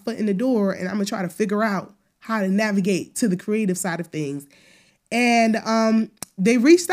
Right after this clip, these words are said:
out. The job reached out to me, um, when I applied within the company. They were like, "We were looking at your resume, but it's one issue."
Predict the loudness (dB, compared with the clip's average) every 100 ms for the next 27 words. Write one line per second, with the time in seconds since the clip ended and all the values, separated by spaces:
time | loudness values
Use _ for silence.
0 | 0 0 -2 -4 _ _ _ -4 -2 0
1 | -2 -2 0 0 0 -2 -2 0 0 0
2 | -2 -2 -2 0 -2 -4 _ -2 0 -2
3 | -4 -6 -4 -2 -2 -2 -4 -2 -4 -2
4 | -2 -2 -2 -4 -4 -4 -4 -4 -4 -4
5 | -4 -4 -4 -4 -2 -2 -2 -6 -16 -20
6 | _ -4 -4 0 0 0 2 0 0 -2
7 | -4